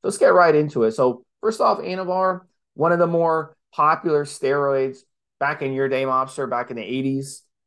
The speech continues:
Um, in fact, uh, back when, uh, the, the,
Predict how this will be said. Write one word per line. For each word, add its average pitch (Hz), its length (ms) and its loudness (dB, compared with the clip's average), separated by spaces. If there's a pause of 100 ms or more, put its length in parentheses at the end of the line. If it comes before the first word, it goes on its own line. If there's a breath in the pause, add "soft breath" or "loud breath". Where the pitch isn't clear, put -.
(160)
Um, 110 260 2
in 120 120 -2
fact, 175 580 -2 (640)
uh, 113 220 2
back 139 360 2
when, 143 380 2
uh, 123 320 4
the, 120 200 -2
the, 113 280 -6